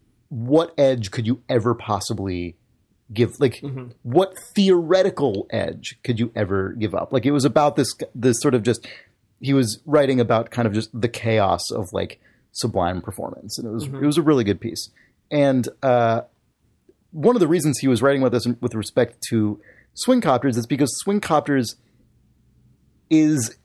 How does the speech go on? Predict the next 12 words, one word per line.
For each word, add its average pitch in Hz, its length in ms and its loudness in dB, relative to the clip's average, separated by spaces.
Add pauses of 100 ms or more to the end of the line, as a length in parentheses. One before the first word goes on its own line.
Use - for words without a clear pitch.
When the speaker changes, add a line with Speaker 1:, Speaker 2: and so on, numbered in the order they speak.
(160)
Speaker 1:
kind 190 420 0
of 175 160 4 (120)
impossibly 113 1300 -2 (220)
hard. 170 560 0 (260)
Like, - 240 2
I 247 80 4
got 240 180 2
really 165 220 4
good 117 220 4
at 123 140 -6
Flappy 98 260 2
Bird. 87 380 -4